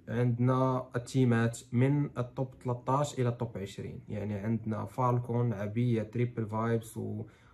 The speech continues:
ار تي ناين، وعندنا التيمات، آه، رعد، وسايتس، ريفولوشن، وار تي جي. هذول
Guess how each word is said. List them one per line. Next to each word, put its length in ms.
ار 140
تي 200
ناين، 440
وعندنا 760
التيمات، 600
آه، 440
رعد، 440
وسايتس، 640
ريفولوشن، 560
وار 200
تي 160
جي. 220
هذول 600